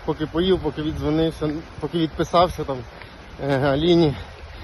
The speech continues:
і ще дек-, декому, то, ну, коротше, блін, повезло. Офігенно, все складається, взагалі чітко. Все класно. Зараз ці добрі люди мене підвезуть до села і все буде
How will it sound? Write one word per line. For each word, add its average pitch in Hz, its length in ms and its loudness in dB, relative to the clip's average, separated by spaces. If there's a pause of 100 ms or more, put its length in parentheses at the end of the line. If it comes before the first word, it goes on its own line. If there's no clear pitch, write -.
(420)
і 127 60 -6
ще 156 180 0
дек-, 151 300 -2
декому, 139 440 2
то, 143 380 4 (1120)
ну, 392 120 4
коротше, 160 420 4
блін, 135 300 2 (280)
повезло. 156 560 6 (640)
Офігенно, 147 500 4
все 175 200 0
складається, 170 680 4
взагалі 135 240 -2
чітко. 170 460 2 (1600)
Все 254 240 4 (120)
класно. 120 320 0 (1000)
Зараз 165 300 2
ці - 160 -6
добрі 156 320 0
люди 156 240 2
мене 143 240 2
підвезуть 131 540 -6
до 127 80 -2
села 160 360 0
і 135 80 0
все 190 200 -6
буде 131 200 -4